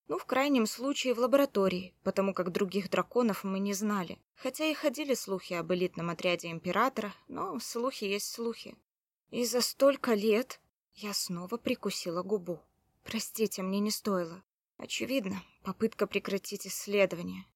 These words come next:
Вот только его отца это не сломало. "Все в порядке". Никаниэль повел плечом.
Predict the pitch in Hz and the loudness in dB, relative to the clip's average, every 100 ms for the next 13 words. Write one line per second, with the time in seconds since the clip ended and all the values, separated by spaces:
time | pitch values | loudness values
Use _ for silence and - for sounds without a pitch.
0 | _ - 226 226 226 220 226 208 208 220 | _ 0 0 2 4 4 4 2 2 2
1 | 214 - - 269 202 - 190 190 - 220 | 2 0 -4 -2 -2 -4 -8 -6 -2 0
2 | 226 208 185 - _ _ _ _ _ _ | 2 0 -4 -12 _ _ _ _ _ _
3 | _ - 233 208 - 202 180 170 - - | _ 2 8 8 8 8 6 2 -6 -16
4 | _ _ _ 214 220 214 208 214 240 262 | _ _ _ -6 -4 -2 0 -2 -2 -2
5 | 190 170 - 196 - 190 165 | 0 -2 -4 -6 -4 -6 -6